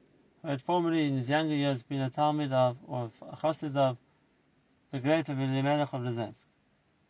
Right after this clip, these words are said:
And after Rabbi Elimelech died, years later he attached himself to Rav Naftali of Ropshitz. He was already much older then.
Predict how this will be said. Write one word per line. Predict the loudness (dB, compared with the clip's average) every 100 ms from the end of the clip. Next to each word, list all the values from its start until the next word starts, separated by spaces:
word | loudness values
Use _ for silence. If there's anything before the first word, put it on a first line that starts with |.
| _ _ _ _ _ _ _ _ _ _ _ _ _ _ _ _ _ _ _ _ _
And | -4
after | 2 2 0
Rabbi | -2 -2 -2
Elimelech | -2 -2 -2 -2
died, | 2 4 4 -2 -4
years | -2 0
later | 0 -2 -4 -6
he | -4
attached | -4 -4 -4
himself | -6 -8 -6 -8 _ _ _ _ _ _ _ -6
to | 0 2
Rav | 2
Naftali | 0 -2 0 2
of |
Ropshitz. | 0 -4 -6 -20 _ _ _ _ _ _ _ _ _ _ _ _ _ _ _ _ _ _ _ _ _ _ _ _ _ _ _ _ _ _
He | -4
was |
already | 0 0
much | 0 0
older | 0 2
then. | 0 -2